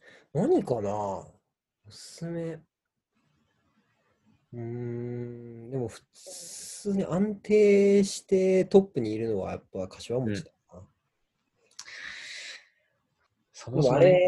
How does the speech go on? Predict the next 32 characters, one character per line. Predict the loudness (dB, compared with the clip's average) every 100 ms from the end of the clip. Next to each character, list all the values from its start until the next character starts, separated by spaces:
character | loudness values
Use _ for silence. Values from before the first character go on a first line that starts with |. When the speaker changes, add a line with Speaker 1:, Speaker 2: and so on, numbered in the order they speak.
| 4
Speaker 1:
あ |
れ、 | 4 6
年 | 8 8 8
一 | 2
で | 4
食 | 6 8
べ |
る | 8
か | 6
ら | 4
美 |
味 | 2
し | -2 -6
い |
っ |
て | -4
い |
う | -6
説 | -4 -2
も | -2
あ |
る | -2
ん |
だ | -6
よ | -14
ね。 | -12 -14 _ -12
Speaker 2:
あ | -8 -6 -4 -2 -2 -2 -4 -6 -6 -6 -4 -6 -8
ー、 |
確 | -12 -12 -6
か | -2
に | -2 -4
な。 | -6 -6 -6 -4 -4 -6 -8